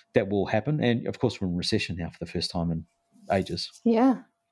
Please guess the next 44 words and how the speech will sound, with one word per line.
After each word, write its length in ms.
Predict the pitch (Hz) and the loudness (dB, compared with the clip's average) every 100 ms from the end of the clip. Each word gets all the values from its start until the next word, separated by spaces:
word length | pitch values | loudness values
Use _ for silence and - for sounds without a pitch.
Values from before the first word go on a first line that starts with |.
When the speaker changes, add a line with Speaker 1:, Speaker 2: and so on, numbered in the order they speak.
| - | 0
Speaker 2:
yeah, 220 | 214 240 | 2 4
exactly. 540 | 196 202 226 - 208 185 | 2 0 0 2 2 2
We 100 | 214 | 2
get 220 | 208 190 | 2 0
to 100 | - | 0
experience 500 | 226 - 240 302 330 | 0 2 4 4 4
it. 140 | 196 180 | 2 2
How 540 | 185 190 202 233 240 240 | 2 4 4 2 0 2
interesting. 580 | 254 294 277 262 196 214 - | 0 2 2 2 2 0 2
<laughs> 180 | 214 - 208 - 202 - _ - - - | 0 0 -6 -6 -6 -10 _ -18 -4 4
Speaker 1:
But 100 | 170 | 4
on 80 | |
the 60 | 151 | 4
bright 200 | 135 165 | 2 2
side, 180 | - 131 | 2 2
you 60 | 135 | 4
can 100 | 123 | 4
get 100 | 107 | 4
a 20 | |
beer 220 | 110 135 | 4 4
now 240 | 101 92 - | 2 -2 -4
down 140 | - 101 | 0 2
the 60 | |
road, 80 | 90 | 4
Speaker 2:
Yeah, 180 | 254 254 | 4 2
Speaker 1:
so 120 | 208 | 0
that's 260 | 202 233 - | 0 0 0
Speaker 2:
exactly. 240 | 208 196 - - | -2 -2 -10 -2
<laughs> 160 | 254 226 | 2 4
Yeah, 100 | 233 | 4
I've 60 | |
had 140 | 226 220 | 2 -2
a 40 | |
couple 240 | - 180 | -4 -2
of 100 | 190 | 0
those 260 | 185 185 208 | 4 4 2
in 80 | 196 | 0
the 80 | 180 | 0
last 360 | 180 180 - | 0 0 -2
week, 380 | 190 190 285 - | 2 2 2 -4
which 200 | - - | -6 -4
is 100 | 202 | -4
nice. 260 | 190 190 254 | -2 -2 0
Speaker 1:
Yeah. 220 | 107 98 | 2 2